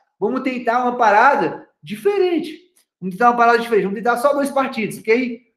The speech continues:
Ou ganha a gente ou ganha outro. Fica mais fácil a gente ganhar. Mas esse tanto de partido, só dois tá bom. Aí no ato institucional número dois,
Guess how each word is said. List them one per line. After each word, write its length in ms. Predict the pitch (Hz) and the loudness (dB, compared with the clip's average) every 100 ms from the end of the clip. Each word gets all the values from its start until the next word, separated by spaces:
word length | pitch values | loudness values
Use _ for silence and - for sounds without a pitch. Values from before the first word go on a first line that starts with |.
| _ | _
Ou 140 | 226 | -4
ganha 200 | 220 254 | -2 0
a 40 | 254 | 0
gente 260 | 254 302 | 0 2
ou 60 | 392 | 4
ganha 180 | 415 415 | 4 6
outro. 420 | 226 165 - - | 6 4 -2 -12
Fica 140 | - 226 | -10 -2
mais 200 | 247 247 | -2 0
fácil 160 | 240 | -2
a 60 | 220 | -2
gente 120 | 185 | -4
ganhar. 420 | 190 226 147 - - _ _ | -2 0 -2 -4 -14 _ _
Mas 160 | 214 214 | -2 -2
esse 140 | 240 | -2
tanto 160 | 233 240 | 0 0
de 80 | |
partido, 340 | 233 220 - - | 0 -2 -2 -6
só 200 | - 247 | -4 0
dois 240 | 208 208 | 2 2
tá 100 | 226 | 0
bom. 320 | 202 147 - _ _ - _ _ - | -4 -6 -8 _ _ -20 _ _ 0
Aí 160 | 202 | 2
no 140 | 226 233 | 4 4
ato 120 | 269 | 4
institucional 360 | 269 - 233 208 | 2 -2 0 2
número 200 | 226 220 | 0 4
dois, 300 | 214 233 | 4 4